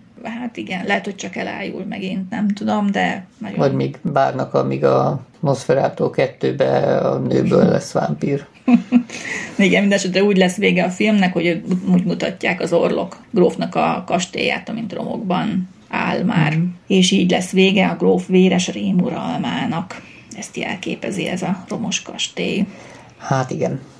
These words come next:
Speaker 2: az emberek, gondolom, lerombolták ezek után a kastélyt. Viszont mi a csodát jelenthet ez az Orlok, Orlák, akármi?
Speaker 1: Nem tudom,
Speaker 2: Mert
Speaker 1: mit
Speaker 2: ugye a
Speaker 1: jelent.
Speaker 2: másiknál ugye a gyilkos kéz, az is Orlák volt.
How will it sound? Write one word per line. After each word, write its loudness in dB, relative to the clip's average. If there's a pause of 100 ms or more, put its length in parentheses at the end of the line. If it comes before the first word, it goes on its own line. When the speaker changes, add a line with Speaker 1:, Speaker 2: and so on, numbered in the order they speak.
(120)
Speaker 2:
az 0
emberek, -2
gondolom, 0
lerombolták -2
ezek -4
után -4
a -6
kastélyt. -2 (1700)
Viszont -8 (220)
mi -6
a -6
csodát 0
jelenthet -8
ez -4
az -4
Orlok, -4
Orlák, -6 (100)
akármi? -8 (540)
Speaker 1:
Nem -10
tudom, -10
Speaker 2:
Mert 0
Speaker 1:
mit -2
Speaker 2:
ugye -2
a 2
Speaker 1:
jelent. 2
Speaker 2:
másiknál -2
ugye 0
a 0
gyilkos -6
kéz, -2
az -2
is -12
Orlák -6
volt. -10